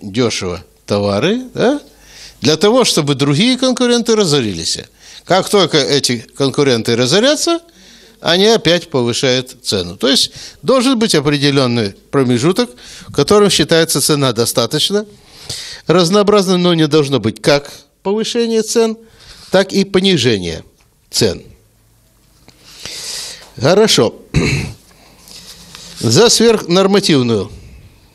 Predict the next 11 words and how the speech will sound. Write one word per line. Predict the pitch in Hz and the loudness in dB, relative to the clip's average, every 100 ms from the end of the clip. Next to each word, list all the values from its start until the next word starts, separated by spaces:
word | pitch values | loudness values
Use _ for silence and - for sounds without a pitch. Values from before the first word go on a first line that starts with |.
| _ _ _ _ _ _ - - - - - | _ _ _ _ _ _ -20 -20 -20 -20 -4
работу. | 120 143 117 107 - 92 - - - | 2 2 2 -2 -2 -12 -16 -12 -2
Работник | 147 170 226 202 151 | 0 2 2 0 0
не | 175 | 2
имеет | 175 160 143 | 4 2 2
права | 139 135 110 - | 2 4 2 -2
взимать | 110 113 143 123 | -4 0 2 2
сверхнормативную | - 123 117 123 110 110 107 120 104 101 | 0 0 0 0 -2 -2 -2 0 0 0
плату | 95 151 190 226 - | 0 0 2 0 -2
за | 110 139 | 0 0
невыполненную | 120 113 131 135 151 151 151 156 | 2 0 0 0 0 0 0 -2
работу. | 113 131 98 85 - | 0 -2 -2 -6 -6